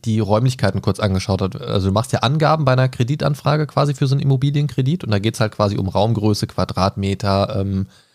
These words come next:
Zustand des Hauses und so weiter, damit die Bank halt weiß, was finanzieren wir da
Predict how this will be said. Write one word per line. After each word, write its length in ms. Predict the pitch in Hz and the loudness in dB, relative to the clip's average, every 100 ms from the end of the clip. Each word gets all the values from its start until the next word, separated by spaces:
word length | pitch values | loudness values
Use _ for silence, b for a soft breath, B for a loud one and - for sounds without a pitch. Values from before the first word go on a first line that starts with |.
| b b | b b
Zustand 520 | - - 135 - 104 | -2 0 0 0 0
des 160 | 101 - | -2 0
Hauses 360 | 95 98 92 - | 2 2 0 -2
und 180 | 98 | -4
so 60 | 95 | 0
weiter, 220 | 90 90 | -2 0
damit 220 | 90 95 - | -2 -2 -2
die 60 | |
Bank 260 | - 104 123 | 0 0 0
halt 200 | 120 117 | 0 2
weiß, 360 | 107 123 127 - | 2 2 0 -6
was 380 | 98 107 - | -4 -2 -4
finanzieren 840 | - - 110 98 - - 127 143 151 | -6 -2 0 0 -2 0 2 2 0
wir 180 | 151 151 | 0 2
da 360 | 139 143 214 | 2 2 0